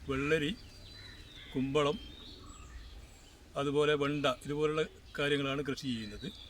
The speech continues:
പറമ്പത്ത് കയപ്പ, അതുപോലെ പീച്ചിങ്ങ, ഏ, ചുരങ്ങ, ഇളവൻ, മത്തൻ ഇതുപോലുള്ള കൃഷികളും ചെയ്തു വരുന്നുണ്ട്. എല്ലാ വർഷവും സ്ഥിരമായി, ഏ,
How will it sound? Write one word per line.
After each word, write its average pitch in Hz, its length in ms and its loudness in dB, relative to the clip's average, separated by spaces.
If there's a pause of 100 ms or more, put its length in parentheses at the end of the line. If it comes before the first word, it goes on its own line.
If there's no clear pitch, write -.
(1000)
പറമ്പത്ത് 165 500 4 (1120)
കയപ്പ, 151 340 4 (960)
അതുപോലെ 151 360 6
പീച്ചിങ്ങ, 151 380 2 (1400)
ഏ, 139 120 0 (100)
ചുരങ്ങ, 147 340 6 (1400)
ഇളവൻ, 156 300 6 (100)
മത്തൻ 156 380 0
ഇതുപോലുള്ള 151 380 4 (720)
കൃഷികളും 147 480 2
ചെയ്തു 139 220 6
വരുന്നുണ്ട്. 117 360 -4 (200)
എല്ലാ 160 240 2
വർഷവും 175 360 -2
സ്ഥിരമായി, 160 480 4 (1080)
ഏ, 147 40 6